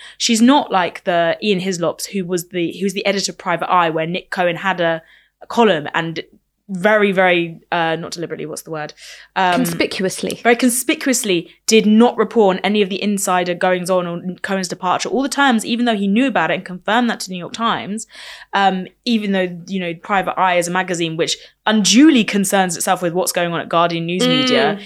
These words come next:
Speaker 1: It takes up, especially when it comes to, you know, their trans coverage, it takes up so much space. They, they have a direct relationship with Guardian News Media and the people who work there.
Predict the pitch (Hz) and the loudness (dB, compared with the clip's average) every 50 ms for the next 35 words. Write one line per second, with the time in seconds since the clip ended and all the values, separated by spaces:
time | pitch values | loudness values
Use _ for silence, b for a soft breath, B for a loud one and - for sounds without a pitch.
0 | B - - - 226 208 - - - - - - - 180 - - 247 247 - 226 | B -8 -4 -2 -2 -2 -2 -2 -4 -4 -4 -4 -4 -2 0 0 0 0 0 -2
1 | 196 170 - - 202 190 180 - 185 175 170 165 156 165 160 - 214 214 220 214 | -4 -4 -6 -6 -6 -6 -6 -6 -6 -8 -6 -6 -6 -6 -4 -4 -4 -4 -4 -6
2 | - 185 170 - - - - _ - - - - - 262 - - - - 226 240 | -6 -8 -10 -10 -12 -14 -20 _ -12 -8 -6 -4 -4 -4 -2 -2 2 4 4 6
3 | 285 302 262 233 - - - - - 220 220 170 120 - - - - 180 180 185 | 6 8 6 6 4 2 -2 0 2 2 2 2 0 -2 -6 -6 -2 0 0 0
4 | 180 180 170 196 190 196 196 196 196 196 185 185 175 165 214 254 - - - 220 | 0 -2 0 0 0 2 2 0 -2 -2 -2 -2 0 0 0 0 0 -2 -2 0
5 | 208 202 208 208 - - 185 165 - 170 - - 151 - 165 160 160 160 160 156 | 0 2 2 0 0 -2 -2 -2 -4 -4 -6 -8 -6 -4 -2 -2 -2 -4 -6 -8
6 | 156 160 156 156 160 156 151 143 156 156 156 - - 175 170 - 160 156 175 269 | -8 -8 -8 -8 -8 -10 -10 -10 -10 -10 -10 -12 -14 -16 -14 -12 -6 0 2 2
7 | 294 - - - - - - - | 2 0 -2 -6 -8 -8 -8 -8